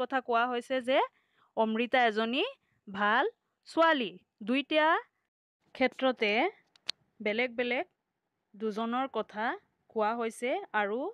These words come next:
তেওঁলোকে কি কৰি ভাল পায় বা তেওঁলোক কি সেই বিষয়ে কোৱা হৈছে। এতিয়া এই দুয়োটা ৰঙৰ ক্ষেত্ৰতে আমি শব্দৰ কেইটামান গোট পাইছোঁ, হয় নাই?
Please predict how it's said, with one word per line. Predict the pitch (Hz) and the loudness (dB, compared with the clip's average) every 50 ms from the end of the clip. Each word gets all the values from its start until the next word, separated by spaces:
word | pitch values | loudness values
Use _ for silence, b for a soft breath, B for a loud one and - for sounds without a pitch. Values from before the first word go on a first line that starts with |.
| - _ _ _ _ _ _ _ _ _ _ _ _ _ _ _ _ | -12 _ _ _ _ _ _ _ _ _ _ _ _ _ _ _ _
তেওঁলোকে | 254 233 233 247 254 240 277 269 - _ | -6 -4 -4 -4 -6 -8 -8 -10 -12 _
কি | - 285 302 302 - | -8 -8 -8 -2 0
কৰি | 320 311 320 320 | 0 0 0 -2
ভাল | 285 254 262 254 254 - 233 | -2 -2 -2 -2 -2 -2 -2
পায় | 220 233 262 254 214 | 0 0 -2 -2 -2
বা | 208 214 247 285 - _ | -2 -2 -2 -2 -4 _
তেওঁলোক | 226 220 240 247 262 277 285 - _ _ _ | -6 -6 -4 -4 -4 -6 -6 -8 _ _ _
কি | - 320 311 269 208 165 - _ | -4 -2 -2 -2 -4 -6 -10 _
সেই | - 262 277 277 | -8 -6 -6 -6
বিষয়ে | 220 247 226 - - 208 202 208 226 269 392 440 - _ _ _ - | -4 -6 -10 -6 -4 -2 -2 0 0 -2 -2 -4 -8 _ _ _ -8
কোৱা | 214 208 202 202 233 285 403 - _ _ _ _ _ _ - | -4 -2 -2 -2 -2 -4 -6 -10 _ _ _ _ _ _ 2
হৈছে। | 285 302 311 302 - - - 233 185 151 - _ - - - _ _ _ _ _ _ _ _ _ _ _ _ _ _ _ _ _ _ _ _ _ | 2 2 2 2 -4 -6 -6 -6 -6 -6 -10 _ -18 -20 -20 _ _ _ _ _ _ _ _ _ _ _ _ _ _ _ _ _ _ _ _ _
এতিয়া | - 226 220 - - 294 311 294 247 214 196 208 311 370 - _ _ _ - 254 277 | -2 -2 -2 0 0 2 4 4 4 4 4 2 2 0 -4 _ _ _ -4 -2 -2
এই | 302 330 285 240 202 | -2 -2 -4 -4 -4
দুয়োটা | 233 233 233 247 277 294 277 - 339 349 359 330 269 | -2 0 0 0 0 0 2 2 4 4 4 2 0
ৰঙৰ | 240 226 226 247 269 269 - | -2 -2 -4 -4 -4 -6 -6
ক্ষেত্ৰতে | 262 220 - _ - 240 240 - 240 214 202 208 285 359 - _ _ _ _ _ _ - | -8 -8 -8 _ -6 -6 -4 -2 -2 -2 -2 -4 -6 -8 -12 _ _ _ _ _ _ -6
আমি | 214 214 214 226 254 269 330 466 - _ _ _ _ _ _ _ _ _ _ _ _ _ _ _ _ _ _ _ _ _ _ _ _ _ _ _ _ _ _ _ | -6 -4 -4 -4 -4 -4 -6 -6 -8 _ _ _ _ _ _ _ _ _ _ _ _ _ _ _ _ _ _ _ _ _ _ _ _ _ _ _ _ _ _ _
শব্দৰ | - 240 226 202 208 247 302 339 370 - | 0 0 0 0 4 4 4 4 4 2
কেইটামান | 311 294 320 302 302 311 311 302 277 214 254 | 0 0 2 2 2 2 0 0 -2 -4 -4
গোট | 294 - - _ - | -4 -6 -8 _ -2
পাইছোঁ, | 247 214 196 - - 220 247 320 | -2 -2 -2 -4 -8 -4 0 0
হয় | 359 381 320 | 0 0 0
নাই? | 233 170 - | -2 -2 -4